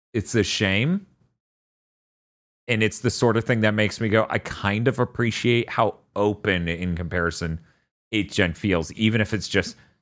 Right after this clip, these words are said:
these are really big open areas, and then you go on a couple routes, and then you go to big cities and things." It kind of feels better than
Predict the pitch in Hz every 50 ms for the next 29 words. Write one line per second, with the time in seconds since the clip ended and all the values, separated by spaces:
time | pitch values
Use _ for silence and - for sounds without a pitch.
0 | _ _ - 110 110 131 139 135 127 156 131 117 131 131 131 123 107 127 120 98
1 | 117 107 101 - 110 104 101 98 98 98 95 95 90 85 110 - 113 107 101 107
2 | 104 104 107 110 101 110 104 104 98 95 92 - - 98 - - 95 92 87 87
3 | 90 90 87 80 - - - - - 95 92 90 90 90 87 90 87 - 92 87
4 | 82 - - 87 80 78 - 101 92 85 73 - - - 87 82 82 78 73 76
5 | 80 76 73 - 82 78 73 71 73 - - - _ _ _ _ _ _ _ _
6 | _ _ _ _ _ _ _ _ 104 - - - 107 98 92 92 90 - 98 92
7 | 87 82 87 92 85 82 82 82 80 80 87 82 80 78 76 73 73